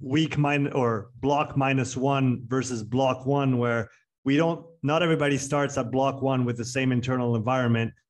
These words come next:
which is gonna mean not the same responses to the different stimuli that you're gonna try and bring to the table. So if you think one step back and think, "Okay, how do I set up the stage?"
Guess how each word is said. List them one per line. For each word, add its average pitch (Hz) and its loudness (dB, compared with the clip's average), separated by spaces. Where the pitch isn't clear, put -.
which 127 -2
is 120 -2
gonna 123 0
mean 120 2
not 135 0
the 131 -2
same 127 -2
responses 123 -2
to 123 -8
the 113 -6
different 120 -2
stimuli 120 0
that 113 0
you're 110 -4
gonna 110 -2
try 117 -4
and 110 -2
bring 117 -2
to 113 -10
the 110 -8
table. 127 0
So 127 0
if 123 0
you 127 0
think 131 -2
one 127 -2
step 127 -4
back 131 0
and 120 -4
think, 120 -4
"Okay, 120 -2
how 135 -2
do 143 2
I 135 2
set 135 -2
up 127 -2
the 123 -8
stage?" 123 -2